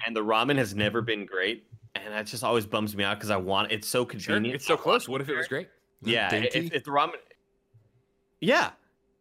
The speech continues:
Speaker 1: Wait, but then Genki changed the name to something else.
Speaker 3: Mm, yeah, very
Speaker 1: They ch-,
Speaker 3: okay.
Speaker 1: they changed to something else. It's, it's very, very, like, I, it's nothing that I would, like, leave my,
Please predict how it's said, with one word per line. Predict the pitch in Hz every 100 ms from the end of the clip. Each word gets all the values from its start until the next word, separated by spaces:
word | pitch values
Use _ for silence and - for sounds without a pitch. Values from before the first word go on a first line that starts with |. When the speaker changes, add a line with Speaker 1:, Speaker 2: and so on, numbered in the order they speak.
| _ _ _ _
Speaker 1:
Wait, | 160 175 - 123
but | 160
then | 165 156
Genki | 160 170 170 -
changed | - 170 151 147
the | 110
name | 123 160 65 -
to | -
something | 90 92 101
else. | 110 101 101 95 92
Speaker 3:
Mm, | 80 _ _ -
yeah, | 98 92 -
very | 131 135
Speaker 1:
They |
ch-, | 117 107
Speaker 3:
okay. | - 87 82 _ _ _ _ _
Speaker 1:
they | 127 185
changed | 190 190 202
to | 156
something | 170 139 131
else. | 113
It's, | 120 110 151
it's | 196 185
very, | 135 220 220
very, | 170 151 143
like, | 123 110 98 - -
I, | 139 139
it's | 131 - 165
nothing | 165 170 143
that | 123
I | 113
would, | 110 101
like, | 101 90
leave | 110 104 107 104
my, | 98